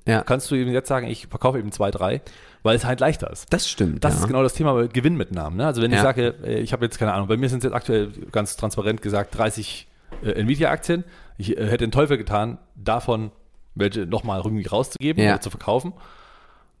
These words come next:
Speaker 2: Andererseits, wenn ich überlege, ich habe halt dreihundert Aktien, dann kann ich halt zwanzig Mal verkaufen.
Speaker 1: Ja.
Speaker 2: Und es tut trotzdem nicht weh, aber ich habe ein paar Gewinne mitgenommen und könnte da, ich sag mal, relativ leicht zugänglich haben. Natürlich wirkt dann andererseits wieder das günstig da sein,
Speaker 1: Genau.
Speaker 2: auf dem Papier, die psychologische Geschichte, aber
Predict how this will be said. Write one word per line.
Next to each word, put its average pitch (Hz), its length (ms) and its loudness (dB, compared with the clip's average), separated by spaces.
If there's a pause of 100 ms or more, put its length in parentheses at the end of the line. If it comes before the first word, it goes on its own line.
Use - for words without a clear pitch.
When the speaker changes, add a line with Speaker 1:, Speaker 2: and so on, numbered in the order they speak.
(140)
Speaker 2:
Andererseits, 113 340 0
wenn 113 60 0
ich 110 60 0
überlege, 107 200 2
ich 120 60 -6
habe 113 140 0
halt 95 80 -4
dreihundert 113 340 0
Aktien, 101 300 -4
dann 113 80 -4
kann 123 100 -2
ich 113 80 0
halt 104 100 0
zwanzig 110 220 -2
Mal 101 80 2
verkaufen. - 360 -4 (140)
Speaker 1:
Ja. 95 180 2
Speaker 2:
Und 95 100 0
es 95 80 -2
tut 117 120 -4
trotzdem 107 360 0
nicht 104 200 -6
weh, 135 160 2
aber 123 140 0
ich - 80 -4
habe 120 160 -4
ein 104 160 -4
paar 104 180 0
Gewinne 101 220 0
mitgenommen 127 520 -2
und 101 260 -4
könnte 107 180 -2
da, 95 260 -2
ich 95 100 -6
sag 98 100 -2
mal, 95 80 -2
relativ 101 320 -2
leicht 95 280 -2
zugänglich 87 380 -6
haben. 87 120 -10 (360)
Natürlich 104 460 0
wirkt 123 180 0
dann 110 100 0
andererseits 104 540 2
wieder 98 140 0
das 90 320 -6
günstig 117 500 0
da 117 240 0
sein, 135 220 2
Speaker 1:
Genau. 180 160 4
Speaker 2:
auf 90 80 4
dem 82 100 0
Papier, 101 320 -2
die 156 80 -4
psychologische 113 560 -2
Geschichte, 131 420 -6
aber 143 220 -2